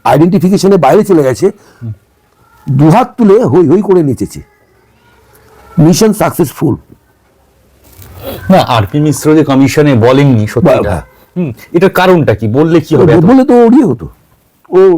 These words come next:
Speaker 1: গভর্নমেন্ট অফ ইন্ডিয়ার তো শহীদ হয়েছে বা কনসেন্ট হয়েছে নেহরুর।
Speaker 2: আচ্ছা।
Speaker 1: আরপি মিশ্র একজন ওয়ার ক্রিমিনালকে, কারণ ইন্ডিয়া গভর্নমেন্টের তখন যে দে-, গভর্নমেন্ট ছিল, তারা কেউ ব্রিটিশ বা আমেরিকান গভর্নমেন্টের কথায়
Speaker 2: হুম।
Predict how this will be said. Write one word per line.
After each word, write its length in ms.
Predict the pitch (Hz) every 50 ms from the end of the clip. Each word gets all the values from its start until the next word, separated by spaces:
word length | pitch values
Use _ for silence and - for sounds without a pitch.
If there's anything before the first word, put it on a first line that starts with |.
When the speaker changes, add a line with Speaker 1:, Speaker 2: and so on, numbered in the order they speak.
| 143 139 - - - 147 127
Speaker 1:
গভর্নমেন্ট 300 | 120 135 170 196 196 220
অফ 80 | 196 220
ইন্ডিয়ার 240 | 214 214 240 226
তো 80 | 233 202
শহীদ 240 | - - 277 311 185
হয়েছে 260 | 156 127 - - 85 - _ _ _ _ _ _ _ _ -
বা 100 | 151 151
কনসেন্ট 600 | 156 139 127 123 127 151 170 175 165 254 233 226
হয়েছে 180 | 185 156 139 147
নেহরুর। 320 | 135 95 90 85 78 76 - _ _ _ _ _ _ _ _ _ _ _ _ _ _ _ -
Speaker 2:
আচ্ছা। 380 | 127 110 95 - - 90 90 90 - _ _ _ _ _ _ _ - _ _ _ _ _ - - -
Speaker 1:
আরপি 160 | - 165 214
মিশ্র 260 | 214 220 214 226 226
একজন 380 | 214 196 202 202 196 175 156 143
ওয়ার 140 | 151 180
ক্রিমিনালকে, 480 | 175 214 202 196 180 156 123 190 240 233 - _ _ _ _ _ _ _ _ _ _ - - -
কারণ 140 | 185 185 190
ইন্ডিয়া 360 | 190 180 175 185 185 208 208
গভর্নমেন্টের 380 | 180 202 202 208 208 190 208 196
তখন 300 | - - - - 196 196
যে 120 | 190 196
দে-, 220 | 170 180 180 170
গভর্নমেন্ট 640 | 160 165 165 165 170 160 151 160 180 214 233 214 -
ছিল, 200 | - 147 127 151 214 214 - _ _ _ _ _ - _ _ _ _ _ _ _ _ _ _ _ _
তারা 220 | - - 151 185
কেউ 340 | 175 196 214 202 196 156 - - _ _ _ _ _ _
ব্রিটিশ 400 | 147 151 180 175 185 247 226 202
বা 320 | 214 262 330 311 - 190 175
আমেরিকান 400 | 180 185 196 202 - 214 202 190
গভর্নমেন্টের 360 | 170 175 185 208 202 190 196
কথায় 440 | 160 - 180 - 156 127 127 196 190 -
Speaker 2:
হুম। 180 | 117 113 104